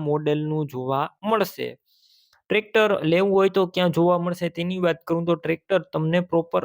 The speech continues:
અમરેલી જોવા મળશે. શૈલેષભાઈ દકુભાઈનું ટ્રેક્ટર લેવું હોય તેમના મોબાઈલ નંબર કઈ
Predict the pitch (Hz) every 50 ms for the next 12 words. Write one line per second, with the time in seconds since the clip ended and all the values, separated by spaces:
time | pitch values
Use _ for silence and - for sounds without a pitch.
0 | - - - 202 208 214 208 202 185 170 156 147 143 135 147 147 151 151 156 160
1 | 170 170 170 - 254 277 339 _ _ _ _ _ _ _ _ _ _ - 214 226
2 | 233 220 208 - - 214 208 185 180 175 175 - 202 180 185 185 185 185 185 175
3 | 165 160 170 165 - - 175 165 165 170 175 180 180 175 - - - 165 165 165
4 | 160 151 135 135 143 156 165 185 180 180 180 175 175 175 180 170 170 - 170 175